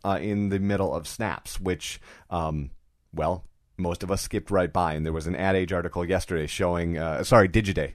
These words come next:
Want to give credit where credit is due. Digiday did the article on Sunday showing that if your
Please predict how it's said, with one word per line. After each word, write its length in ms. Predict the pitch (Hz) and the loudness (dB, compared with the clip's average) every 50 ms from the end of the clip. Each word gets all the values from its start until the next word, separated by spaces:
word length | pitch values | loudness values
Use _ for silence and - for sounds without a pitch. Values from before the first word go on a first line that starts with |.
| - - | -8 -8
Want 140 | 78 80 | -8 -8
to 40 | 82 | -6
give 140 | 80 90 - | -6 -8 -2
credit 220 | - 107 101 113 | 2 2 4 4
where 100 | 117 120 | 2 2
credit 300 | 113 - 120 117 139 143 | 2 4 4 4 4 4
is 100 | 139 123 | 2 0
due. 160 | 113 104 76 - - - - - - - | 0 -2 -2 -4 -6 -14 -16 -16 0 2
Digiday 340 | 127 127 113 117 120 113 104 | 4 4 6 6 4 6 6
did 140 | 95 101 90 | 4 4 6
the 80 | 98 | 6
article 380 | 92 90 87 87 - - 92 - | 6 6 6 4 2 2 2 2
on 260 | - 87 87 87 87 | 2 2 0 0 0
Sunday 300 | - - 101 95 90 87 | 0 0 0 2 0 0
showing 420 | - - 113 98 95 90 90 90 | 0 0 0 2 2 2 0 2
that 180 | 82 87 85 - - - - - | 2 0 0 0 -4 -10 -16 -6
if 180 | - - 92 85 | -2 -2 0 0
your 460 | 90 90 107 107 110 113 107 101 - | 2 2 4 6 6 6 6 4 2